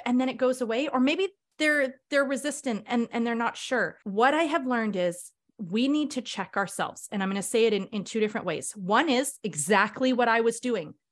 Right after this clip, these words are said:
right? Like, why would he love my business when my business is stealing me from him and giving him the leftovers that are honestly pretty garbage,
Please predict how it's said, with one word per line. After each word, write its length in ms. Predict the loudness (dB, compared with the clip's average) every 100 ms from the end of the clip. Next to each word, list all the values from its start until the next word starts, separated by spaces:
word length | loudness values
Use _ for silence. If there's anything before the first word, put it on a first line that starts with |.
| _ 0
right? 240 | 2 2
Like, 280 | 4 2 0 _ _ 0
why 260 | 4 6 6
would 140 | 4
he 160 | 4 6
love 240 | 6 4
my 160 | 2 -2
business 460 | -2 -4 -4 -6
when 100 | -4
my 140 | -4 -4
business 600 | -2 -2 0 0 -2 -6 _ _ -2
is 240 | 2 2 0
stealing 600 | 0 4 6 4 2 2
me 120 | 0
from 380 | 0 2 2 2
him 400 | 0 -2 0 -2 -6 _ _
and 200 | 2 2
giving 280 | 2 0 0
him 240 | 0 2 2
the 80 |
leftovers 760 | 2 2 2 2 2 2 2 2
that 140 | 2 0
are 120 | 0
honestly 600 | 0 0 2 2 0 -2 _ _ _
pretty 600 | -2 4 6 6 6 6 8
garbage, 540 | 8 8 4 -2 -8